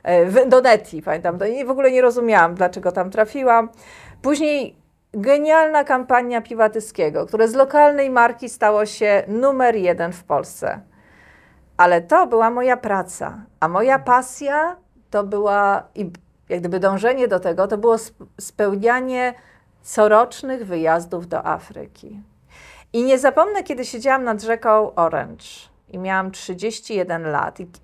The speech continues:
jeździłam już do Afryki od siedmiu, ośmiu lat. I powiedziałam: „Ja chcę, żeby to było moje życie”.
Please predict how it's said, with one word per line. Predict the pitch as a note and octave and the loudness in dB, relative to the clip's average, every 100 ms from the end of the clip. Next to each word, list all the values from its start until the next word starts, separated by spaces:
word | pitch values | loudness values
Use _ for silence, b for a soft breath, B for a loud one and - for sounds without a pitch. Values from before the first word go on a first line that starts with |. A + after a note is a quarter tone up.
| F#3 | -10
jeździłam | G3+ G#3 F3 G#3+ A#3+ C4 | -4 -4 -4 0 0 0
już | G3 | -2
do | F3 | 2
Afryki | E3 F#3 G3 F#3 F#3+ | 2 0 -8 -6 -6
od | E3+ | -8
siedmiu, | - F#3+ F#3+ F#3 E3+ | -8 -8 -8 -8 -8
ośmiu | E3+ - D#3 | -8 -10 -8
lat. | D#3 C#3 - _ _ _ b b b b b b b b | -8 -8 -14 _ _ _ b b b b b b b b
I | - | -10
powiedziałam: | G#3 G#3 A3 G#3 | -6 0 0 -2
„Ja | G3 G3 | -4 -6
chcę, | G3+ - G#3+ | -6 -6 -6
żeby | G#3 F#3+ | -6 -10
to | F3+ | -12
było | F3 E3+ D#3+ | -10 -8 -8
moje | D#3+ E3 - | -10 -12 -14
życie”. | - G3+ - | -18 -20 -20